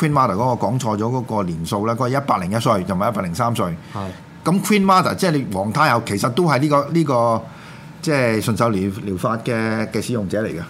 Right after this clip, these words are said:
Speaker 2: 嗯哼。
Speaker 1: 噉呢個就變咗，其實呢個係皇室成個文化嚟嘅喎，
Speaker 2: 嗯。
Speaker 1: 就唔係講緊邊個人鍾唔鍾意嘅問題喎，
Speaker 2: 嗯哼。
Speaker 1: 即係唔係，啊，呢個 Prince Charles 佢鍾意，噉所以佢先做，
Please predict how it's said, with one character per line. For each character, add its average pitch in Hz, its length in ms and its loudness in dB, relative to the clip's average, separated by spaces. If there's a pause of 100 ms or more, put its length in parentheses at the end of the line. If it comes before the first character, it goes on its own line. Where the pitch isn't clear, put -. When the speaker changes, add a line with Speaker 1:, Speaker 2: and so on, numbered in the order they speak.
(180)
Speaker 2:
嗯 117 160 -4
哼。 127 160 -4 (320)
Speaker 1:
噉 175 140 4
呢 240 80 4
個 185 120 6
就 131 140 4
變 147 140 2
咗， 190 100 0
其 110 120 -2
實 110 140 0
呢 170 80 2
個 156 100 0
係 107 140 0
皇 87 180 -2
室 160 180 0
成 87 240 -4
個 117 80 0
文 92 200 -2
化 98 200 -2
嚟 - 20 -4
嘅 82 80 -6
喎， 92 160 -6 (240)
Speaker 2:
嗯。 110 220 -6 (120)
Speaker 1:
就 123 120 0
唔 - 20 2
係 110 140 0
講 - 20 0
緊 147 280 2
邊 180 200 2
個 147 80 4
人 87 100 0
鍾 180 120 0
唔 92 180 0
鍾 143 200 0
意 101 160 0
嘅 95 40 0
問 92 160 -2
題 - 80 -6
喎， 82 180 -8 (220)
Speaker 2:
嗯 113 160 -4
哼。 123 80 -2
Speaker 1:
即 185 60 2
係 185 40 4
唔 139 60 2
係， 113 60 2
啊， 131 420 6
呢 156 100 2
個 135 80 0
Prince 139 240 0
Charles 135 200 2
佢 214 200 -2
鍾 131 240 0
意， 110 260 2
噉 127 100 0
所 131 140 0
以 110 60 0
佢 120 80 0
先 127 180 -4
做， 95 140 0